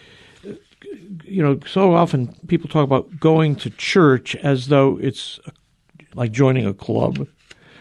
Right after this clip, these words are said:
or, you know, just having a social experience. I, I know if you're a regular listener to, you know, these, our programs, if you're a viewer of E W T N, then you know full well that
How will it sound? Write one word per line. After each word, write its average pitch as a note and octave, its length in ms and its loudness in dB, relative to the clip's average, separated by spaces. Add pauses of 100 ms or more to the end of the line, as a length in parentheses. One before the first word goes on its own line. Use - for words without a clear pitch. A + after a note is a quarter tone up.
(120)
or, A2+ 460 0
you C3 400 -12
know, F2 440 -10
just C3+ 160 -10
having C3 200 -2
a G#2+ 60 -4
social C3 540 -2 (320)
experience. B2 840 -4 (1700)
I, D#3 120 2
I G3 100 0
know G3+ 140 4
if D3+ 120 0
you're D3+ 120 6
a C3 140 4
regular D#3 320 4
listener C3+ 460 2
to, B2+ 240 2
you - 840 -16
know, A2 60 -4
these, D3 240 2 (120)
our D3 160 2
programs, A2 760 0 (560)
if - 80 -16
you're A2+ 280 0
a A#2 80 -6
viewer C3 520 4
of A#2+ 140 -2
E C#3 80 6
W C3+ 240 2
T A#2 200 -2
N, G#2 200 0
then C3 160 -2
you E3+ 80 0
know F3 140 2
full A#2 240 0
well C3 380 -2 (840)
that G2+ 200 -12